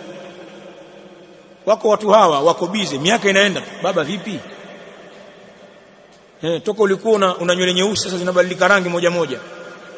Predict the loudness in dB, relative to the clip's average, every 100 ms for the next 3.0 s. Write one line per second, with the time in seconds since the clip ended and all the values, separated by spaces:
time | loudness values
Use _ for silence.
0 | -12 -8 -6 -6 -4 -4 -2 -2 0 0
1 | -2 -12 -14 -12 -10 -8 -6 -6 -6 -6
2 | -2 -2 -2 -4 -6 2 2 2 -6 -14